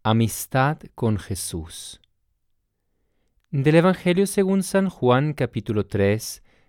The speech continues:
versículos del veintidós al treinta. En aquel tiempo fue Jesús con sus discípulos al país de Judea.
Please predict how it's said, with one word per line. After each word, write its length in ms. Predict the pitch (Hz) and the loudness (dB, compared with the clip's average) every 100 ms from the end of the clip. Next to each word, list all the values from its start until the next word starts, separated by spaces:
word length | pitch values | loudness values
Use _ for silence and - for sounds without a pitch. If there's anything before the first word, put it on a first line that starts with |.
| _ | _
versículos 720 | 131 139 - 175 170 170 156 | 0 0 0 -4 -2 -2 -2
del 100 | 131 | -2
veintidós 800 | 113 110 107 - 101 98 98 - | 2 0 0 -2 0 0 0 -2
al 160 | 98 90 | -4 -2
treinta. 720 | 87 80 78 73 76 76 - _ _ _ _ _ _ _ _ _ _ _ _ _ _ _ _ | -6 -6 -6 -10 -12 -14 -18 _ _ _ _ _ _ _ _ _ _ _ _ _ _ _ _
En 160 | 156 170 | 4 4
aquel 460 | 170 185 180 202 | 4 2 4 2
tiempo 680 | - 160 147 147 147 165 160 | 2 2 2 2 0 2 2
fue 220 | - 123 | 2 -2
Jesús 580 | - 120 - 127 127 - | 0 -4 -4 -4 -4 -2
con 160 | 135 | -4
sus 240 | 120 139 117 | -2 -4 -4
discípulos 760 | 123 - 127 123 131 127 123 120 | -6 -6 -6 -4 -2 -2 0 -2
al 100 | 104 | 0
país 420 | 98 98 101 - | 0 0 0 -4
de 80 | 107 | -6
Judea. 560 | - 113 101 95 98 | -4 -2 2 2 0